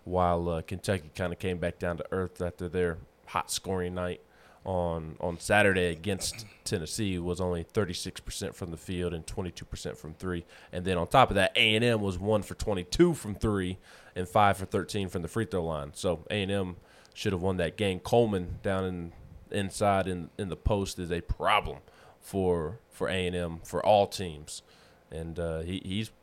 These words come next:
pretty fun to watch unless he's playing your team. So I thought A and M was gonna pull it out, but Kentucky made some plays late and, uh, and, and pulled out the victory. And, and Vol fan also said that basketball is a crazy sport. L S U, Alabama, Tennessee,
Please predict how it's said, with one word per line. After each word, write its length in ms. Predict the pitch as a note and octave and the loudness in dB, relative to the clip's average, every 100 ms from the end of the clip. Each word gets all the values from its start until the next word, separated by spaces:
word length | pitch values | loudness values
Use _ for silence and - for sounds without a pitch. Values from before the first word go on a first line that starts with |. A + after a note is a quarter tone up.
| - | -2
pretty 160 | A2+ F2+ | -2 0
fun 200 | G2+ F2 | -4 -4
to 60 | |
watch 380 | E2 F#2 D#2 - | 0 0 0 -4
unless 240 | E2 F2 | -6 -6
he's 160 | - E2 | -6 -10
playing 460 | - F#2 F2 E2 D#2+ _ - _ - | -6 -4 -4 -8 -12 _ -20 _ -10
your 360 | E2+ F#2 F2 | -2 0 0
team. 440 | - - G2+ F2+ E2+ | -4 -6 -6 -6 -4
So 140 | - | 0
I 40 | A2 | 4
thought 200 | D#3+ D#3 | 4 6
A 40 | |
and 160 | D#3+ D#3 | 4 4
M 120 | D#3+ | 2
was 80 | C3+ | 2
gonna 160 | B2+ | 0
pull 180 | A#2 A#2+ | 0 0
it 60 | B2+ | 2
out, 260 | A#2+ - | 2 2
but 260 | A2 - - | 0 0 -6
Kentucky 360 | G2 A2+ G#2+ | -8 -6 -2
made 180 | G2 G2+ | -2 -2
some 120 | F#2+ | -4
plays 280 | F#2 G2 F2 | -2 0 0
late 280 | F#2 G2+ G2 - | -2 -2 -4 -10
and, 320 | F#2+ F2 F2 | -8 -6 -6
uh, 360 | F#2 F2+ F2 F2 - _ - - - - _ _ _ | -2 0 0 -4 -8 _ -20 -20 -20 -20 _ _ _
and, 180 | F2+ F2 | -4 -2
and 180 | E2+ - | -4 -4
pulled 180 | - G2+ | -2 0
out 180 | F#2+ - | -2 -2
the 80 | |
victory. 480 | E2 G2+ - F2+ E2+ | -6 -6 -4 -4 -2
And, 200 | E2+ C#2 | -4 -6
and 100 | F#2 | -4
Vol 220 | F2 G2+ | 4 4
fan 240 | - F#2+ F2+ | 4 0 4
also 240 | G#2 F#2+ | 2 0
said 200 | - F2+ | -2 -2
that 120 | F2 F#2 | -2 0
basketball 480 | G2+ - F2+ F#2 | 0 0 -2 0
is 80 | F2+ | 0
a 60 | E2 | -2
crazy 340 | - G#2 E2+ | 0 0 0
sport. 500 | E2 - G#2+ F#2+ E2 - - | -6 -4 -2 0 -2 -6 -2
L 160 | G2+ G2 | 2 2
S 160 | F#2+ G2+ | 2 -2
U, 300 | G2 G2+ G2 - | -2 -2 -6 -6
Alabama, 720 | F#2+ G2 F#2+ G2 F#2+ G2 G2 - - | 0 0 2 0 0 -2 -4 -6 -2
Tennessee, 720 | A2 G2 - G2 F#2+ F#2+ | 0 0 -2 -2 -2 -2